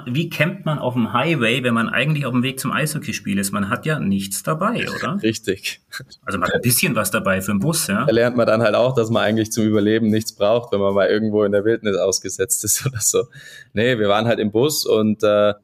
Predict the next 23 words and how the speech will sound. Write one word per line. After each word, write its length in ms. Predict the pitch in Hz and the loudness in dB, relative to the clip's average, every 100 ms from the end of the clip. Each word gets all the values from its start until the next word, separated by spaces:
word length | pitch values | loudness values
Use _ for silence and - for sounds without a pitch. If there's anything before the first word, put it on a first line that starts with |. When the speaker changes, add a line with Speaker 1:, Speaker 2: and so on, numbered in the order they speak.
| _ _ _ _ | _ _ _ _
Speaker 2:
ein 120 | 104 | -6
paar 240 | 104 107 107 | -2 2 2
Jungs 280 | 110 120 117 | 2 2 2
haben 160 | 107 | 2
halt 160 | 110 101 | 2 2
dann 140 | 104 | 2
oben, 320 | 98 123 139 | 2 2 2
also 220 | 123 104 98 | 2 2 0
das 200 | 98 98 | 0 2
war 140 | 98 | 2
dann, 220 | 101 101 | 2 0
wird 160 | 104 113 | 0 0
dann 100 | 98 | 0
aufgeteilt, 640 | 104 117 - - 120 117 | 2 0 -4 0 0 2
Hälfte, 280 | 107 104 - | 0 -2 0
Hälfte. 540 | 101 113 - 131 131 135 - | 2 2 2 0 0 -4 -2
Ähm, 480 | 101 101 101 101 - | 2 2 0 -6 -12
ein 320 | _ _ - | _ _ -4
paar 140 | 101 | 0
Jungs 240 | 107 110 107 | 2 0 0
haben 120 | 101 | 2
oben 240 | 104 127 | 2 2
geschlafen, 720 | 131 120 120 123 131 135 135 | 0 2 2 2 0 0 -2